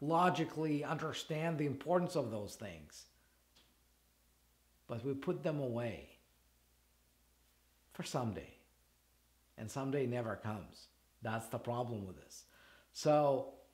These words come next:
if you know you gotta do those things, you gotta do those things. And don't wait for commitment to come as a result of certainty.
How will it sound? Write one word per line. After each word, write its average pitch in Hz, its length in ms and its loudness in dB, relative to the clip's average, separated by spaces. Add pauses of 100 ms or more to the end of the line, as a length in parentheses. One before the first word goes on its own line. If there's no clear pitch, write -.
(320)
if 170 240 2
you 185 100 6
know 170 280 10
you 180 120 12
gotta 170 260 8
do 165 180 8
those 180 300 8
things, 185 560 0 (1400)
you 143 120 -4
gotta 156 280 2
do 165 140 4
those 104 280 0
things. - 500 -18 (800)
And 107 280 -6
don't 170 320 6
wait 165 480 6 (1400)
for 127 220 -2
commitment 165 840 2 (460)
to 123 100 -6
come 120 480 2 (240)
as 127 220 0
a 143 40 0
result 131 460 4
of 113 100 -4
certainty. 113 680 -4